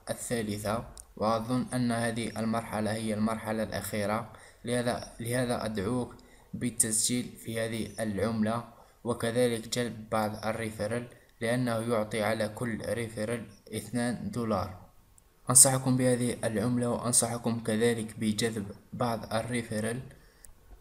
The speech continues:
كما نلاحظ هذا هو موقع العملة، نقوم بالدخول إلى الرابط الموجود أسفل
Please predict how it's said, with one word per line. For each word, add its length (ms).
كما 320
نلاحظ 460
هذا 280
هو 320
موقع 480
العملة، 680
نقوم 420
بالدخول 560
إلى 240
الرابط 560
الموجود 760
أسفل 440